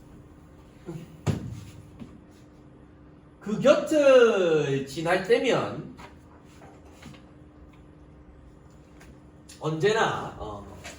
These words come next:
구부정 소나무 곁을 지날 때면 언제나 가만히 눈물을 머금어요. 눈물을, 눈물을 머금어요. 어, 감정이 나오는데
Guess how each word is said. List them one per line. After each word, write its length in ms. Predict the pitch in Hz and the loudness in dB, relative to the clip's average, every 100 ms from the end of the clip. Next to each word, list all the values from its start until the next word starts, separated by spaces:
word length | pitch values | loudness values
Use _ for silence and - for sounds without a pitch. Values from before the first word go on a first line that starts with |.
| - - - - - - - - | -20 -20 -20 -20 -20 -20 -20 -16
구부정 560 | 143 135 - 156 190 185 | -10 -10 -10 -8 -6 -4
소나무 280 | 165 170 165 | -4 -6 -6
곁을 120 | 170 | -8
지날 180 | 151 151 | -6 -6
때면 160 | 175 127 | -6 -8
언제나 540 | 113 156 175 139 101 - - - - - - - - - - | -8 -6 -4 -4 -6 -12 -16 -20 -20 -20 -20 -20 -20 -20 -6
가만히 840 | 180 208 269 294 294 285 285 - 180 | 2 4 4 4 0 0 -2 -8 -2
눈물을 560 | 233 330 381 370 339 | 0 2 4 4 4
머금어요. 540 | 226 180 185 190 180 160 | 4 2 2 2 0 0
눈물을, 800 | 170 190 202 190 165 147 139 127 - - - - - - - - - | -2 0 0 0 -2 -6 -12 -14 -18 -16 -16 -16 -20 -20 -20 -20 -10
눈물을 500 | 185 208 214 208 185 | -6 -4 -2 0 -2
머금어요. 500 | 139 135 - - - | -4 -10 -14 -14 -14
어, 180 | - 151 143 | -14 -14 -14
감정이 360 | 147 147 202 | -12 -6 -4
나오는데 800 | - 123 127 - - - 117 - | -4 -6 -8 -8 -8 -8 -8 -10